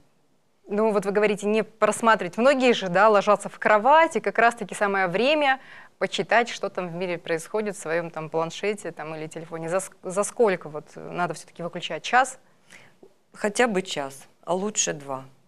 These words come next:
Speaker 1: Лариса Васильевна, спасибо вам за интересную беседу. Я думаю, что много полезного для себя жители вынесут из нашего разговора.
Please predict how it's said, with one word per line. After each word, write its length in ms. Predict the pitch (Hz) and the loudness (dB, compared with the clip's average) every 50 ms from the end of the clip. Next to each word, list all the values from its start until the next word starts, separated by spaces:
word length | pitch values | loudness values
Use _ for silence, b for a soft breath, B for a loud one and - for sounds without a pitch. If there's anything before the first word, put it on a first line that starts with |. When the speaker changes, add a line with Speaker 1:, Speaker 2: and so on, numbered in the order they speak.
| _ _ _ B B B B B B B B B | _ _ _ B B B B B B B B B
Speaker 1:
Лариса 260 | 196 262 311 - 311 | 4 4 6 6 4
Васильевна, 240 | 285 - 320 302 277 | 4 4 4 2 2
спасибо 400 | - - 247 247 - 311 262 254 | 4 2 2 2 2 0 2 4
вам 220 | 233 262 254 247 | 6 6 6 6
за 220 | 226 208 226 220 220 | 4 4 4 6 6
интересную 640 | 220 220 190 - 226 214 247 233 240 - 220 202 190 | 4 2 0 -2 0 4 4 4 4 2 -4 -4 -4
беседу. 280 | 208 202 - 302 269 | -4 -2 -2 0 0
Я 140 | 226 196 190 | 0 0 0
думаю, 220 | 180 196 196 190 180 | -2 -2 -4 -4 -6
что 380 | - - - 190 180 175 170 | -8 -8 -6 -4 -4 -4 -4
много 400 | 165 160 165 165 180 185 175 170 | -6 -8 -8 -6 -4 -4 -4 -2
полезного 880 | 156 - 208 208 196 175 170 143 175 170 170 185 202 214 226 233 233 226 220 _ _ _ - | 2 4 4 4 4 2 0 -2 -2 -4 -2 0 0 2 0 0 -2 -6 -10 _ _ _ -12
для 120 | 190 202 | -10 -10
себя 500 | - - 208 196 214 214 214 214 208 208 | -10 -6 -2 0 2 4 4 4 2 0
жители 440 | 202 180 214 202 - 208 202 202 202 | -2 -4 -6 -6 -6 -6 -4 -4 -4
вынесут 440 | 190 185 196 202 196 190 - - - | -4 -4 -4 -4 -6 -6 -10 -10 -8
из 60 | 185 | -4
нашего 320 | 196 196 196 - 196 185 185 | -4 -4 -4 -4 -6 -6 -6
разговора. 640 | 180 180 185 190 180 185 214 247 277 262 240 226 | -4 -2 -2 -2 0 0 2 2 4 2 2 0